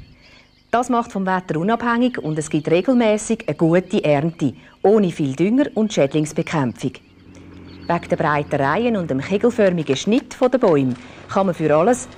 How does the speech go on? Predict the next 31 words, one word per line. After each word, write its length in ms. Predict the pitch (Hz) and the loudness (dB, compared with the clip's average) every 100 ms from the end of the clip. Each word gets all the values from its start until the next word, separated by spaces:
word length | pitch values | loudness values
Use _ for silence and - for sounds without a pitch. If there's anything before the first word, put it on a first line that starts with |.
| - | -2
landwirtschaftliche 880 | 170 156 151 147 147 139 - - | 0 0 0 0 0 -2 -6 -4
Maschinen 460 | 147 135 160 170 208 | -2 -2 0 0 2
einsetzen. 560 | 208 165 113 - 127 98 - - - - - - - - - | 2 2 0 -2 -6 -6 -10 -20 -20 -20 -20 -20 -20 -8 -4
Auf 140 | - | 0
diese 240 | 247 269 | 2 4
Art 340 | 170 185 - - | 4 4 2 0
geht 200 | 151 156 | 0 0
das 80 | - | 0
Ernten 480 | 160 185 208 160 | 2 2 2 -2
viel 200 | 143 156 | 0 0
schneller 460 | 196 143 127 151 151 - - - | 0 0 0 2 0 -4 -18 -10
und 200 | - 190 | -2 0
der 120 | 180 185 | 0 2
typische 420 | 269 269 254 208 | 2 2 0 0
Charakter 580 | 165 151 202 - - 220 | 0 2 2 0 -4 -2
der 260 | 180 175 | 0 0
Olive 440 | 180 196 156 147 139 - - | 2 2 2 0 -2 -6 -4
wird 420 | 175 254 269 - | 2 2 2 -6
bis 240 | - 214 - | -4 -4 2
zum 200 | 240 226 | 2 2
Pressen 500 | 202 135 160 190 170 | 2 0 0 -2 -2
erhalten. 500 | 151 127 127 - 127 - _ _ _ - _ _ _ _ | 2 0 0 -2 -6 -6 _ _ _ -20 _ _ _ _
Goldgel 800 | 185 220 262 - 151 151 196 214 - - | 2 4 2 0 0 4 4 2 -4 -6
mit 180 | 165 - | -4 2
grünen 300 | 175 233 208 | 4 6 6
Reflex 720 | 151 - 165 208 - - - | 2 2 2 2 -2 -12 -4
wird 200 | 147 151 | -2 -2
das 120 | - | 0
Öl 240 | 160 175 180 | 2 4 4
jetzt 400 | 165 165 - - | 2 2 -4 0
abgefüllt. 720 | 143 - - 139 113 - | 0 -2 -2 0 0 -8